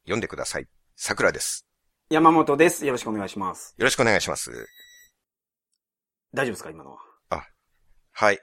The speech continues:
Speaker 1: ちょっとヒーター熱かったんで、止めました。
Speaker 2: あ、なるほど。
Speaker 1: はい、すいません。
Speaker 2: その四冊は何の本ですか？
Speaker 1: えー、インド旅行記と、大パーツの南米旅行記と、
Speaker 2: うん、うん。
Speaker 1: ゾンビの哲学の本。
Speaker 2: はい、はい、はい。
Speaker 1: 哲学入門書ですね。
Speaker 2: うん、
Speaker 1: と、
Speaker 2: なるほど。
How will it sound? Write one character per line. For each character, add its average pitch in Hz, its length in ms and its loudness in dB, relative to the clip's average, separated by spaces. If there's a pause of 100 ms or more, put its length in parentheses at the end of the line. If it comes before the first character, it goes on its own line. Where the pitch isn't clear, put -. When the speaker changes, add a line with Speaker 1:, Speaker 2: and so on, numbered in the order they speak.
Speaker 1:
ち - 60 -6
ょ - 20 -2
っ 92 40 -6
と 95 60 -10
ヒ 151 180 -2
ー 127 60 -6
タ 78 360 2
ー - 280 -8
熱 - 120 -2
か 110 80 4
っ - 80 0
た 67 100 -6
ん 67 60 -10
で、 60 220 -10 (280)
止 - 80 -12
め 80 100 -2
ま 78 120 -6
し - 100 -4
た。 - 100 -12 (180)
Speaker 2:
あ、 175 180 2
な 135 80 -2
る 117 80 -6
ほ 104 60 -8
ど。 90 120 -14 (300)
Speaker 1:
は 80 140 -4
い、 - 100 -10
す - 160 -8
い - 20 -8
ま 71 80 -10
せ - 120 -10
ん。 - 60 -16 (120)
Speaker 2:
そ 247 140 0
の 240 100 8
四 285 180 8
冊 208 220 4
は 123 80 2
何 123 120 0
の 135 60 -4
本 143 140 -2
で 87 60 -10
す - 60 -18
か？ - 320 -10
Speaker 1:
え 101 260 -2
ー、 - 100 -10
イ 170 80 0
ン 196 80 0
ド 208 100 4
旅 196 120 2
行 196 260 4
記 - 200 -10
と、 151 200 2
大 180 160 6
パ 190 220 4
ー - 20 2
ツ - 160 -4
の 82 160 0
南 92 220 2
米 98 160 0
旅 90 120 -2
行 85 320 -4
記 - 180 -16
と、 110 300 -2
Speaker 2:
う 139 80 -8
ん、 110 300 -8
う 107 40 -8
ん。 98 140 -10
Speaker 1:
ゾ 165 100 2
ン 180 120 -2
ビ 110 100 -4
の 78 140 -2
哲 - 260 -4
学 104 300 -2
の 65 260 -8
本。 - 400 -10
Speaker 2:
は 127 220 -2
い、 107 80 -4
は 104 60 -14
い、 - 20 -14
は 85 60 -16
い。 - 100 -20
Speaker 1:
哲 - 180 -8
学 135 320 0
入 78 160 -8
門 76 220 -8
書 - 120 -12
で 62 60 -16
す - 180 -12
ね。 69 140 -18 (240)
Speaker 2:
う 131 100 -12
ん、 135 300 -8
Speaker 1:
と、 113 80 -4
Speaker 2:
な 139 60 0
る 120 60 -8
ほ 110 60 -12
ど。 87 180 -12